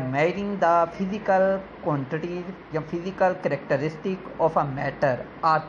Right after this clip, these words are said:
called measurements। मतलब वो वैल्यू जो पैमाइश के नतीजा से हासिल हों, मेजरमेंट्स कहलाती हैं।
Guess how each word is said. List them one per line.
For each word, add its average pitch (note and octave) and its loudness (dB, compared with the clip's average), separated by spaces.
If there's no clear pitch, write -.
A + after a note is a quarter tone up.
called C#3+ 4
measurements। A#2+ -6
मतलब D#3+ 2
वो F#3 4
वैल्यू D#3 2
जो E3+ 2
पैमाइश D#3+ 2
के F#3 -2
नतीजा D3 0
से D#3+ -2
हासिल D#3 0
हों, F3 0
मेजरमेंट्स D3 -2
कहलाती B2 -2
हैं। B2 -10